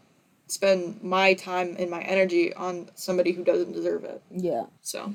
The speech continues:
Speaker 1: I kinda just say, "Okay, I'm done with you."
Speaker 2: Right.
Speaker 1: And then that's
Speaker 2: Yeah.
Speaker 1: the end of the discussion, you know?
Speaker 2: Yeah. Um, you often end up doing things at the last possible moment. I'm gonna do, I'm gonna disagree because I get anxiety if I do things at the last moment.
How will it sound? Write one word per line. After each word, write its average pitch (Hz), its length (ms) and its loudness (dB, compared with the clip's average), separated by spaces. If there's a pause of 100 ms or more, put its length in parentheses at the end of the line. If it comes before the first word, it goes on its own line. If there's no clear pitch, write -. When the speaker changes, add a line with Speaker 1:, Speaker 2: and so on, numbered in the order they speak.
Speaker 1:
I 208 60 -2
kinda 214 220 4
just 185 180 0
say, - 240 0 (180)
"Okay, 202 320 -12
I'm 196 80 -6
done - 200 -14
with 208 100 -12
you." - 160 -14 (280)
Speaker 2:
Right. 165 440 -2 (100)
Speaker 1:
And 196 100 0
then - 100 6
that's - 200 4
Speaker 2:
Yeah. 196 40 4
Speaker 1:
the 196 40 4
end 196 120 2
of 175 40 2
the 185 60 0
discussion, 208 560 -4
you 220 120 -16
know? 208 120 -2
Speaker 2:
Yeah. - 160 -10 (960)
Um, 175 420 -2
you - 180 0
often 202 360 2
end 208 160 2
up 185 100 2
doing 180 240 0
things 185 240 -2
at - 120 -8
the 170 100 -4
last 165 400 2
possible 165 460 -2
moment. 165 440 -6 (640)
I'm 208 80 0
gonna 226 140 4
do, 185 240 2 (120)
I'm 208 120 0
gonna 226 100 0
disagree 190 500 0
because 165 760 -4 (440)
I 180 100 2
get 180 220 2
anxiety 180 680 4
if 180 100 -4
I 165 80 0
do 175 140 2
things 175 240 -4
at 160 60 -4
the 165 60 -6
last 170 300 -2
moment. 170 500 -6